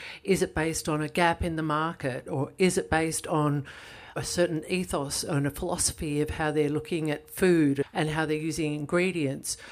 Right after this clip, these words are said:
So working out what are the reasons they decided to open and why people would want to go, why would people be interested in experimenting?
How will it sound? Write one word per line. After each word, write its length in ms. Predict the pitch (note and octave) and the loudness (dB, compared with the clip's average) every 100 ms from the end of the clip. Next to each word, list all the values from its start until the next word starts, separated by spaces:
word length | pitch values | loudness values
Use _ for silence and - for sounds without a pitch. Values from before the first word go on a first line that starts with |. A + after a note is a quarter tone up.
| - | -14
So 200 | - F#3+ | 0 2
working 500 | E3 F3 F3 G3 F3 | 4 4 2 -2 -2
out 220 | D3 E3 F3 | -2 -2 -8
what 460 | D3+ E3 D#3 E3+ | -12 -4 2 2
are 60 | E3 | 2
the 100 | E3 | -2
reasons 560 | D#3 E3 E3 C#3+ D3 | -2 -2 -2 -6 -6
they 100 | D#3+ | -6
decided 460 | D3 C#3 D#3+ D3 C#3+ | -6 -6 -4 -4 -4
to 160 | - D3+ | -4 0
open 320 | D#3+ D#3+ D3+ | 0 0 -2
and 240 | D3 C#3+ | -4 -6
why 440 | C#3+ D3+ D#3 D#3 D3+ | -4 -2 0 -2 -2
people 300 | - D3+ D3 | -4 -4 -6
would 260 | D3 D3 - | -6 -8 -4
want 260 | C3 C3+ | -2 -2
to 100 | - | -4
go, 540 | - C3 C#3 C3+ C3+ C#3+ - - - | -6 -2 0 0 -2 -6 -12 -16 -16
why 420 | - C3+ C#3 C#3+ D3+ | -8 -4 -2 -2 -4
would 180 | F3 C#3+ | -4 -2
people 340 | - D3+ D3 C#3+ | 0 -2 -4 -6
be 160 | D3 | -6
interested 600 | D3 E3+ D#3 - D3+ C#3 | -6 -6 -8 -6 -4 -2
in 100 | D3 | -2
experimenting? 880 | C#3+ - - D#3 D#3+ C#3+ C#3+ D3+ C#3 | -4 -6 -2 2 2 0 -2 -2 -4